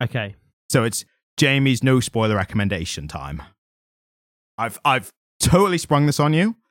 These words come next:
Speaker 1: Mm.
Speaker 2: If you need to take a minute, I will cut it out and it'll look like you've just, you've
Speaker 1: No,
Speaker 2: just
Speaker 1: I'm into
Speaker 2: created
Speaker 1: it.
Speaker 2: it.
Speaker 1: I'm ready. I'm ready.
Speaker 2: Okay.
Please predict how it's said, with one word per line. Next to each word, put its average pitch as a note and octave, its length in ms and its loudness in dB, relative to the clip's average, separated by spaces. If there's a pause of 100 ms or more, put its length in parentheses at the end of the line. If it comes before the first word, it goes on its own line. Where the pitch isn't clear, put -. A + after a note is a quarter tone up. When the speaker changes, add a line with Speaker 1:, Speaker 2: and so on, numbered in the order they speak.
(140)
Speaker 1:
Mm. D3+ 480 0
Speaker 2:
If B2+ 160 -2
you B2+ 80 2
need C#3 220 4
to C#3 60 -8
take C3+ 240 0
a C#3 40 -8
minute, D3 380 2
I G#2 120 0
will G#2+ 120 0
cut - 260 -4
it G2+ 60 -4
out B2+ 240 0
and G#2+ 120 -2
it'll G2+ 140 -2
look A2 240 -2
like G#2 220 -4
you've G#2 100 -6
just, - 160 -6 (280)
you've D#3+ 140 4
Speaker 1:
No, D#3+ 60 6
Speaker 2:
just D#3 140 8
Speaker 1:
I'm - 20 4
into D#3 140 6
Speaker 2:
created D#3 200 4
Speaker 1:
it. B2+ 120 -4
Speaker 2:
it. - 60 -8
Speaker 1:
I'm C3+ 200 2
ready. B2 240 2
I'm B2 140 -2
ready. A#2+ 180 2
Speaker 2:
Okay. G#2+ 120 -8